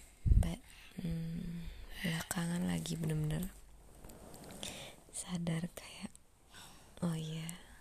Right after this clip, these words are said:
udah banyak banget, banyak banget hal yang gue sia-siakan, terutama manusia, terutama hubungan-hubungan pertemanan,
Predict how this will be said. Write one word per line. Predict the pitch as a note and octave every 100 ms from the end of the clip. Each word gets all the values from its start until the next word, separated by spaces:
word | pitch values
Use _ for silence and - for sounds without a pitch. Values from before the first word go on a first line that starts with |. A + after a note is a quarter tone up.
| - - - - - - - - - - - - -
udah | D3+
banyak | E3 D#3+ E3 -
banget, | E3 D#3 D#3 - - - - - - - - -
banyak | F3 E3 F3 - -
banget | - D#3+ E3+ - E3+
hal | F3
yang | D#3+ E3 E3 E3 - - - - - - - - - - -
gue | D#3 D#3+
sia-siakan, | - E3+ D#3+ - D#3+ D#3+ - F#3+ G#3+ A#3 A#3+ - - - - - - - - - - - -
terutama | E3+ - E3+ F3 E3
manusia, | D#3+ - E3 D#3+ D3 - - - - - - - - - - - - -
terutama | - F3 E3 E3 E3+
hubungan-hubungan | E3+ E3+ D#3+ D#3 D3+ D#3 D#3 E3+
pertemanan, | - F3 D3+ D#3 F3